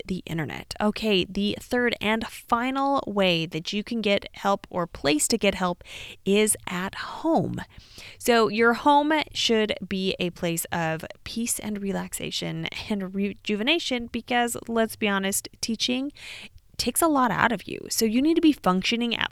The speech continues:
full capacity when you're at school so that you can help your students. And that's super difficult to do if you never have a chance to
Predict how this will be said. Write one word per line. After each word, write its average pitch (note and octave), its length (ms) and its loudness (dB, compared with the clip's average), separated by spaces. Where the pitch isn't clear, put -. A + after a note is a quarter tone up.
full G#3+ 180 4
capacity A#3 640 0
when G#3 160 0
you're F#3 100 -2
at - 220 -2
school D4+ 420 4
so - 140 -2
that G#3 120 -6
you G3+ 80 -4
can F#3+ 120 -2
help F3+ 180 -6
your F3+ 60 -8
students. - 560 0
And A#3+ 360 2
that's A3 320 -6
super - 400 -2
difficult G3+ 380 -4
to F#3+ 100 0
do F3 320 0
if G#3 120 -2
you A3+ 160 0
never F#3 440 0
have F#3 160 -2
a F3 40 -2
chance F3 360 -6
to E3 340 0